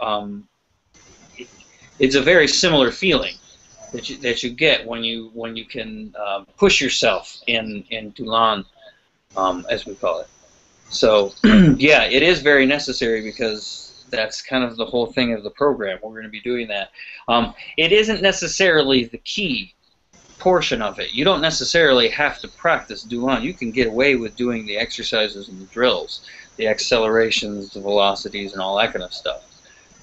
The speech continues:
And don't be under any illusions also that doing any of these exercises by yourself at all prepares you for doing it with somebody else. Um,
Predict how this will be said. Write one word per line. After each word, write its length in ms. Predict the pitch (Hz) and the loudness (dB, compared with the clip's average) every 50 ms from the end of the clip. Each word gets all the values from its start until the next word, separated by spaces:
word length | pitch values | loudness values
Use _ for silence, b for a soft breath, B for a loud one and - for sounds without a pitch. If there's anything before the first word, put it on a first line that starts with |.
| _ - - | _ -2 2
And 220 | 131 135 135 131 | 4 6 6 8
don't 220 | 147 151 165 160 | 8 8 6 6
be 120 | 170 156 151 | 2 2 2
under 260 | 147 143 131 131 131 | 2 4 6 6 6
any 240 | 131 127 123 120 113 | 6 4 4 0 0
illusions 540 | 113 117 131 156 170 156 - 131 123 120 123 | -2 0 0 0 0 0 -2 -2 -2 0 2
also 420 | 147 170 170 - - 135 120 113 | 4 4 4 2 2 0 0 0
that 300 | 117 120 113 110 107 - b b b b b - 123 | 0 -2 0 0 -2 -4 b b b b b -18 -4
doing 360 | 120 147 156 165 156 139 135 | -2 0 2 2 2 2 2
any 160 | 135 139 139 135 | 0 0 -2 -2
of 80 | 127 | -2
these 180 | 123 123 117 - | -4 -4 -2 0
exercises 760 | 123 123 - - 127 - - 120 113 113 107 107 107 101 - | -2 -2 -2 -4 -6 -4 -2 0 0 0 -2 -6 -12 -14 -8
by 200 | - 113 110 110 | -4 -2 -2 -2
yourself 600 | 110 104 101 92 - - - 147 147 135 113 - | -2 -4 -6 -4 -4 -2 2 2 4 2 2 0
at 100 | 120 113 | 0 -2
all 260 | 113 113 113 110 107 - | 0 0 0 0 -2 -6
prepares 680 | _ - 98 - - - - 190 208 196 160 139 - | _ -14 -14 -12 -12 -6 -2 0 2 2 0 0 -4
you 180 | 113 113 113 107 | -8 -10 -10 -12
for 180 | _ - 117 113 | _ -12 -14 -12
doing 320 | - 120 113 110 107 107 | -10 -8 -8 -6 -6 -8
it 120 | 104 80 - | -8 -10 -12
with 100 | 107 - | -16 -10
somebody 420 | - 104 98 92 92 92 92 101 | -10 -10 -10 -10 -12 -14 -8 -4
else. 480 | 107 104 - - - - - - - - _ B B B B B B B B B B B - | -2 -2 -2 -4 -8 -8 -8 -8 -8 -10 _ B B B B B B B B B B B -2
Um, 500 | 117 110 101 92 90 90 90 90 90 | 0 2 2 2 0 -2 -4 -10 -12